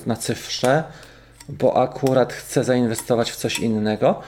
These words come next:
ale zamówiłem cztery Nazgule <laughs> znowu. Także czad. E,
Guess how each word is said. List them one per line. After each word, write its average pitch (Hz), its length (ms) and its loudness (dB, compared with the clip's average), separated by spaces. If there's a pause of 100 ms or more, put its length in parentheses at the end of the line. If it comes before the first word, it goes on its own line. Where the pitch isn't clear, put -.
(260)
ale 147 200 4
zamówiłem 160 400 4
cztery 131 360 4
Nazgule 107 520 2 (180)
<laughs> - 240 -8
znowu. 131 460 4 (1600)
Także 135 280 4
czad. 107 460 0 (220)
E, - 80 0